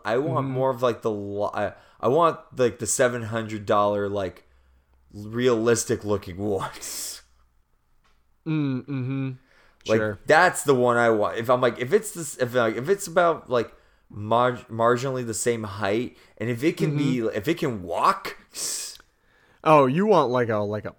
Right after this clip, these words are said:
Speaker 2: puppet one.
Speaker 1: Give me the puppet. <laughs> Just give me the puppet. <laughs>
Speaker 2: Yeah. I like that on the show they did mostly puppet work with that character
Speaker 1: Yeah.
Speaker 2: and then just kind of enhan-,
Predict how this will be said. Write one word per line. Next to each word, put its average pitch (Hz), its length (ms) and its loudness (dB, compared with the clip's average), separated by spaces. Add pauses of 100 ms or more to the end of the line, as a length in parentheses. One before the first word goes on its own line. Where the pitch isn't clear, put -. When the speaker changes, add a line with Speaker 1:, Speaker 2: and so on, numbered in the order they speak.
(120)
Speaker 2:
puppet 151 440 0
one. 98 420 -8
Speaker 1:
Give 127 120 -6
me 113 60 -4
the 95 80 -4
puppet. - 500 -6
<laughs> - 40 -20
Just - 240 -16
give 147 140 -2
me 131 60 0
the 214 100 -2
puppet. 110 580 2
<laughs> - 60 -20 (840)
Speaker 2:
Yeah. 123 540 -6 (260)
I 170 140 2
like 277 460 2
that 170 260 0
on 147 200 0
the 127 60 -4
show 156 400 2
they 127 200 -2
did 143 420 0
mostly 160 1300 -2
puppet 147 460 -2
work 113 440 -4
with 110 480 -6 (160)
that 113 280 -4
character 110 640 -2
Speaker 1:
Yeah. 113 140 4
Speaker 2:
and 120 240 -4
then 131 220 0
just 139 200 -2
kind 139 240 -2
of 123 140 0 (100)
enhan-, 131 540 -4